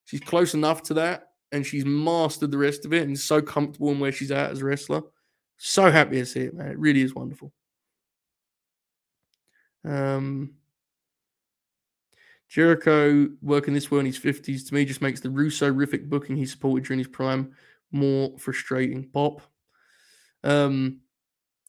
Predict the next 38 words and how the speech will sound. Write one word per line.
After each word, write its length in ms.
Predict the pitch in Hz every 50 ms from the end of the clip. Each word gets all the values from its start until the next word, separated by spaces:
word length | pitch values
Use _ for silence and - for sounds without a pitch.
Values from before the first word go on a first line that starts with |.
| _ - 135
Jarrett, 400 | - 151 156 151 143 131 123 -
I 100 | 147 135
assume, 320 | 131 - - 127 123 135
right? 180 | 135 131 131 -
Yeah, 160 | 139 131 123
<laughs> 720 | - - - - - - - - - - - - - -
I 40 | -
was 120 | 175 -
thinking, 200 | - 185 170 170
"Wait, 180 | 180 180 156 131
what?" 160 | 151 202 - - - - - - - - 294 - -
<laughs> 600 | - 214 - - - - - - - 190 - -
Jarrett, 300 | - 170 160 139 131 123
yeah. 200 | - 151 135 127 - - - - - - - _
Jeff's 260 | - 220 240 233 240
very 180 | - 214 202 180
capable. 480 | 151 - 139 143 139 135 139 143 131 131
He 220 | 135 147 151 147
definitely 520 | 143 151 160 160 156 156 147 127 143 139
was, 540 | 135 131 131 139 135 127 127 - - - - _ _ _ _
he 120 | - 139 143
was 80 | 143
a 40 | 139
guy 180 | 143 143 143 139
who 120 | 135 131
became 220 | 131 139 131 127
reliant 380 | 127 127 123 123 123 123 127 123
on 100 | - 131
those 200 | 127 127 127 127
crutches. 560 | - - 127 127 123 - - 131 127 135 147
And, 180 | - 110 - 143 _ _ _ _ _ _ _ _ _ _ _
um, 500 | 131 131 127 123 120 120 120 120 120 123 _ _ _ _ _ _ _ _ _ _ _ _ _ _ _ _ _ _ _ _ _ _ _ _ _ _
the 80 | 135 143
one 260 | 165 190 214 220 202
thing 180 | 208 185 185
about 220 | 170 151 143 127 135
Jeff 280 | - 147 143 135 131 -
that's 220 | - 143 - -